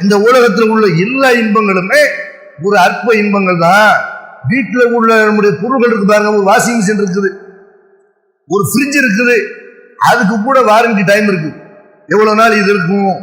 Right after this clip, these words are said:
மனுஷனுக்கு எந்த வகையான ஒரு வாரண்டியும் கிடையாது. எவ்வளவு நாள் மனுஷன் இருப்பான்,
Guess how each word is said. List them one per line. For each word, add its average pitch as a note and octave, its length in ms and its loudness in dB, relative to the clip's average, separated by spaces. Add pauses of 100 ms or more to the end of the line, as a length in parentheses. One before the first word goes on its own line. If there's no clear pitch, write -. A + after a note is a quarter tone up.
(560)
மனுஷனுக்கு A#3 680 0
எந்த A3+ 240 0
வகையான A#3+ 500 4
ஒரு G#3+ 260 2
வாரண்டியும் G#3+ 360 2
கிடையாது. F3+ 340 0 (600)
எவ்வளவு B3+ 340 4
நாள் A3+ 300 4
மனுஷன் G#3+ 220 2
இருப்பான், G#3 640 0